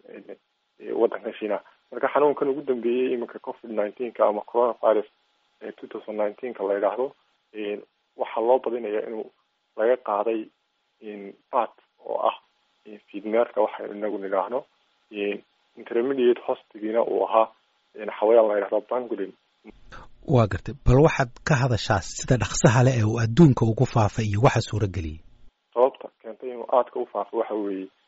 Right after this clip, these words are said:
Speaker 1: xanuunkan, een, een, waxa, een, xilligaa uu, uu bilaabmayay xanuunku, ee ay dadku kala qaadayeen, waxa ay xilligii ay Shiineysku, een, ay ku jireen New Yearkoodii ama ay ku jireen sanadkoodii cusbaa.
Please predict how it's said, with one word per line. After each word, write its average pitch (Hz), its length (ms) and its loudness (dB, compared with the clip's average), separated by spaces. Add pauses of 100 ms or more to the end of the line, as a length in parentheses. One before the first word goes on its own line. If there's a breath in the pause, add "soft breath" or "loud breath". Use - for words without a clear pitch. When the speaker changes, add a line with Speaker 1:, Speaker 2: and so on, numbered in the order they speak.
(160)
Speaker 1:
xanuunkan, 123 520 -2 (320)
een, 104 520 -4 (520)
een, 107 180 -10
waxa, 113 300 0 (280)
een, 107 220 -2 (120)
xilligaa 123 600 4 (760)
uu, - 280 -10 (100)
uu - 100 -14
bilaabmayay 110 640 6 (100)
xanuunku, 107 460 -8
ee 101 100 2
ay 104 100 0
dadku - 320 -4 (420)
kala 104 120 0
qaadayeen, 107 440 4
waxa 110 180 2
ay 101 80 4
xilligii 113 420 2
ay 104 160 6
Shiineysku, 113 720 -4 (480)
een, 104 360 0
ay 107 120 0
ku - 140 -12
jireen 113 440 2 (340)
New 123 180 2
Yearkoodii 110 680 2
ama 107 280 0
ay 101 80 -6
ku - 180 -20
jireen 107 260 -10 (300)
sanadkoodii 110 500 -2
cusbaa. - 300 -6